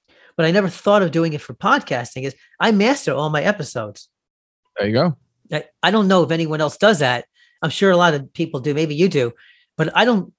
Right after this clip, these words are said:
Speaker 1: I can't imagine that if you're not a musician or a recording engineer and you're gonna put out a podcast, podcast episode,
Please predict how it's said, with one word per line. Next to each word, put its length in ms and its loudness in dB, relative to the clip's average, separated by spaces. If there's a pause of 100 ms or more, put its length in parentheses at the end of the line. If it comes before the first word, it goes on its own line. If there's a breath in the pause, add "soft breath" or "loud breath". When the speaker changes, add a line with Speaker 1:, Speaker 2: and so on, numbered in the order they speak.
Speaker 1:
I 60 -6
can't 280 -6
imagine 680 -2
that 180 -2
if 140 -10
you're 100 -4
not 180 0
a 40 0
musician 540 -2
or 240 -2
a 140 -8
recording 480 0
engineer 420 -8 (540 soft breath)
and 100 0
you're 80 -2
gonna 180 0
put 200 -2
out 140 2
a 40 -8
podcast, 720 -2 (220)
podcast 640 -2
episode, 520 -6